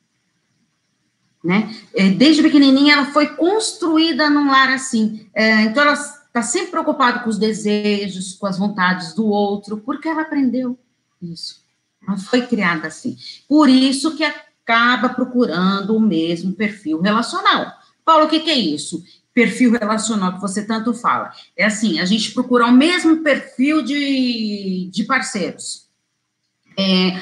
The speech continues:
"Ai, Paulo, eu acho que eu tenho o dedo po-, podre, porque eu sempre procuro relacionamentos abusivos. É,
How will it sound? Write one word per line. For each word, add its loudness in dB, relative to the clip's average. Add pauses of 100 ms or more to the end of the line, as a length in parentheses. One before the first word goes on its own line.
(200)
"Ai, 2
Paulo, 4
eu 6
acho 0
que -2
eu -4
tenho 4
o 0
dedo -2
po-, -2
podre, -2
porque -10
eu -4
sempre -2
procuro -2
relacionamentos 0
abusivos. -6 (360)
É, 0